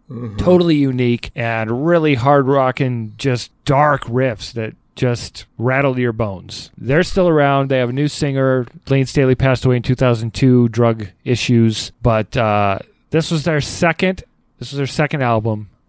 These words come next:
Speaker 2: Their first was Facelift, which is also quite good, but Dirt was special. Every song, the hits are, you know, Wood, Them Bones, Angry Chair, Rooster,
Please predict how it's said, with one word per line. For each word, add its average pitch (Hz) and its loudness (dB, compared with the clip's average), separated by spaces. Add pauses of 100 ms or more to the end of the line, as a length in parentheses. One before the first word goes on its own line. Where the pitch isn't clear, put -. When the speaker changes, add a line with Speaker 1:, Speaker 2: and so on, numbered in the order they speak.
(280)
Speaker 2:
Their 107 -2
first 123 0
was 107 -6
Facelift, 151 0
which 110 -6
is 104 -6
also 120 -4
quite 113 -4
good, 117 0
but - -10
Dirt 170 2 (180)
was 117 -8 (180)
special. - -10 (120)
Every 160 0
song, 110 -4 (480)
the 113 -4
hits 160 -4
are, 110 -2 (260)
you 113 -8
know, 107 -8 (120)
Wood, 135 0 (100)
Them 135 -4
Bones, 131 -6 (220)
Angry 131 -2
Chair, 127 -4 (180)
Rooster, 131 0